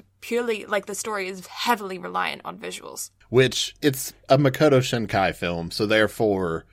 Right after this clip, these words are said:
Speaker 2: all of your senses are being absolutely destroyed the entire time
Speaker 1: Mm-hmm.
Speaker 2: with an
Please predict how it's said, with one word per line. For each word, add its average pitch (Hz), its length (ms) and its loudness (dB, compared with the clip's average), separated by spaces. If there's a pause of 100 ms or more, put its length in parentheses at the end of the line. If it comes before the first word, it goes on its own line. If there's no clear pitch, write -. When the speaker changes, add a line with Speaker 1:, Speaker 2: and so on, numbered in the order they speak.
(140)
Speaker 2:
all 131 300 10
of 113 280 6
your 104 840 4
senses 95 760 2
are 87 340 0
being 92 400 0
absolutely 104 640 -2
destroyed 95 680 2
the 101 120 0
entire 147 400 2
time 85 600 -4 (360)
Speaker 1:
Mm-hmm. 254 260 -6 (160)
Speaker 2:
with 110 520 4 (140)
an 101 720 0